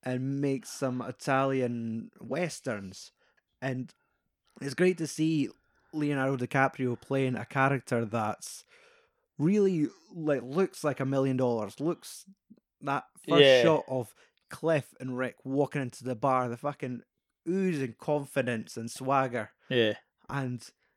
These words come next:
Speaker 1: as soon as he opens his mouth, he stammers. He,
Speaker 2: Aye.
Speaker 1: he's quite a vulnerable, sensitive,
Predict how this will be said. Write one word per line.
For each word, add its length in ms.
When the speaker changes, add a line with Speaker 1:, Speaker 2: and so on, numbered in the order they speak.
Speaker 1:
as 120
soon 180
as 80
he 60
opens 280
his 140
mouth, 480
he 140
stammers. 1120
He, 80
Speaker 2:
Aye. 180
Speaker 1:
he's 100
quite 260
a 80
vulnerable, 920
sensitive, 760